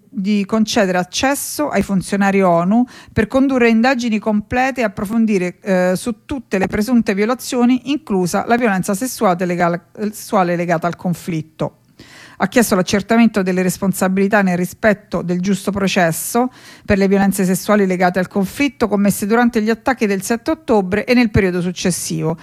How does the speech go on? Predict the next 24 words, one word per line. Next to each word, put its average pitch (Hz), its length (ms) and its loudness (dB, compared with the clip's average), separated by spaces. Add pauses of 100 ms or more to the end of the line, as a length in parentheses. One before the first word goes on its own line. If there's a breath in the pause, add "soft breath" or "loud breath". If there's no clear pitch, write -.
(140)
e 226 100 -2
ha 226 40 6
esortato 247 440 2
Israele 240 520 2
a 240 60 2
rilasciare 208 500 2
i 185 60 0
palestinesi 202 680 0
detenuti 202 520 2
arbitrariamente, 196 1080 0 (220 loud breath)
a 202 100 0
garantire 220 540 4
che 202 80 0
i 190 80 4
prigionieri 208 520 4
palestinesi 196 540 0
siano 190 240 0
liberati 208 400 2
in 196 140 0
modo 202 240 2
dignitoso 214 580 -2
e 220 60 2
a 208 60 2
indagare 202 760 0